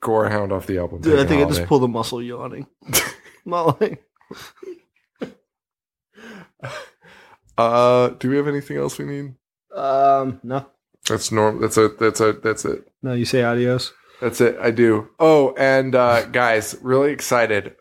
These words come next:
Speaker 1: Uh, the Patreon, we're switching our format. We're getting rid of the ten dollar thing for now, and we're going to just five dollars. We'll get you just access to everything. And <laughs>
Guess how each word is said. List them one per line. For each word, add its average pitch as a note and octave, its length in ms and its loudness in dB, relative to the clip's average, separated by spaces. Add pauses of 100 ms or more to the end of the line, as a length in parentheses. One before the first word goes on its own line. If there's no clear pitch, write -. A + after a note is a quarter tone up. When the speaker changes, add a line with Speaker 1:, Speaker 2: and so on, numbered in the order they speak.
Speaker 1:
Uh, A2+ 380 -6
the A#2+ 60 -10
Patreon, B2 640 0
we're A2+ 500 0
switching A#2+ 640 -4 (400)
our A2+ 120 -4
format. A#2 560 0
We're A2+ 80 -6
getting A#2+ 220 2
rid A2+ 160 2
of G#2+ 100 -2
the G#2+ 80 -4
ten A2 300 -4
dollar G#2+ 360 2
thing G#2+ 580 -6
for A2 100 -4
now, G#2+ 440 0 (600)
and A2+ 100 2
we're G#2 80 0
going G#2+ 220 0
to G#2 80 -2
just G2+ 220 -4
five G2 260 0
dollars. G2+ 420 0
We'll G2 80 -10
get - 240 -12
you - 60 -16
just F#2+ 180 -8
access F2+ 380 -6
to - 120 -4
everything. G2 500 -4 (600)
And G2 440 0 (280)
<laughs> - 100 -8